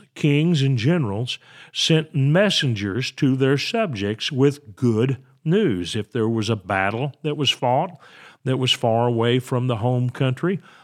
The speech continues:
the king or the general would send messengers back to the population. And these messengers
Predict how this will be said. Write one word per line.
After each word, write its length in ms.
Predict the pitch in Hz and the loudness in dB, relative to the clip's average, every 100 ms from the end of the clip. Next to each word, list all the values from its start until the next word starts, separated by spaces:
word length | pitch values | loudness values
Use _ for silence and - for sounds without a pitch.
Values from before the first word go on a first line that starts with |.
| _ | _
the 100 | 135 | 0
king 520 | 131 139 135 123 143 156 | 0 2 2 2 2 2
or 120 | 143 | 2
the 100 | 151 | 0
general 520 | 107 123 120 127 147 | 2 2 2 0 0
would 180 | 131 127 | -2 -2
send 380 | - 143 143 143 | 0 2 2 2
messengers 640 | 170 151 139 101 104 78 | 2 0 -2 -2 -4 -6
back 380 | 90 98 107 _ | -6 -6 -6 _
to 120 | 123 | -2
the 120 | 113 | 0
population. 800 | 120 123 - 147 156 170 - 98 - _ - - - - | 0 -2 0 -2 0 -2 -4 -8 -12 _ -20 -20 -20 -4
And 260 | 127 123 117 | 0 0 2
these 380 | 120 117 113 - - | 2 2 0 -2 -4
messengers 920 | 113 143 165 170 123 101 120 135 | 0 2 2 0 0 0 -2 -4